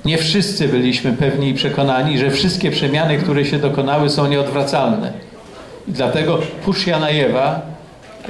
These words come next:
e, naprawdę robił wrażenie. I był wówczas niepokój, czy i na ile tu nie nastąpi, nie, nie, nie zostanie ta waha przełożona z powrotem i nie nastąpi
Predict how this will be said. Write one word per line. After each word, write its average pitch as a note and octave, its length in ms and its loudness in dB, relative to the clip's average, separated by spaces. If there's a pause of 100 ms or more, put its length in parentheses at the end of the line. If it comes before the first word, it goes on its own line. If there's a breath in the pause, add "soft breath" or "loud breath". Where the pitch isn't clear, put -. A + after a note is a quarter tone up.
(200)
e, B2+ 40 0
naprawdę F#3 500 2
robił C#3+ 280 0
wrażenie. B2 560 0 (460)
I A#2+ 100 -2
był G3+ 240 2
wówczas F3+ 380 0
niepokój, D#3+ 680 2 (380 loud breath)
czy G3 240 2
i F3+ 200 0
na E3 200 -2
ile D#3+ 440 2 (600)
tu E3+ 440 2
nie D#3 140 0
nastąpi, D#3+ 640 0
nie, D#3 180 0
nie, D3+ 180 -2
nie D3+ 180 2
zostanie D3+ 420 2
ta C#3+ 120 2
waha C#3+ 320 2
przełożona D3 560 0
z C#3+ 60 -2
powrotem D3+ 520 0
i C#3+ 40 0
nie D3 120 2
nastąpi D3 580 0